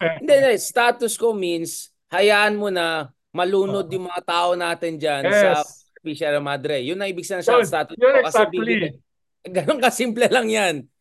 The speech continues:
Speaker 2: Palunod
Speaker 1: Exactly.
Speaker 2: na natin mga yan. Wag na natin reinforce yan. So,
Speaker 1: Sa
Speaker 2: obviously,
Speaker 1: ating
Speaker 2: that
Speaker 1: sariling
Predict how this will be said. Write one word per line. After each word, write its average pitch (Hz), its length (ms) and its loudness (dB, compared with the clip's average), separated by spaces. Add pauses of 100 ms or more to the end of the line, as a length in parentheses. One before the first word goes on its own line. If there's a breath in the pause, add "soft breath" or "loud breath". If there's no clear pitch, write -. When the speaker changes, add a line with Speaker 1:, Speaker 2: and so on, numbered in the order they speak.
(120)
Speaker 2:
Palunod 233 320 6
Speaker 1:
Exactly. 196 240 0
Speaker 2:
na - 160 -10
natin 180 240 -2
mga 247 240 -4
yan. 233 80 -6
Wag 202 160 -6
na 214 160 -4
natin 208 160 -6
reinforce 196 560 -6
yan. 202 160 -4
So, 233 160 -2
Speaker 1:
Sa 240 240 0
Speaker 2:
obviously, 220 320 2
Speaker 1:
ating 254 160 -2
Speaker 2:
that 247 80 -6
Speaker 1:
sariling 240 460 2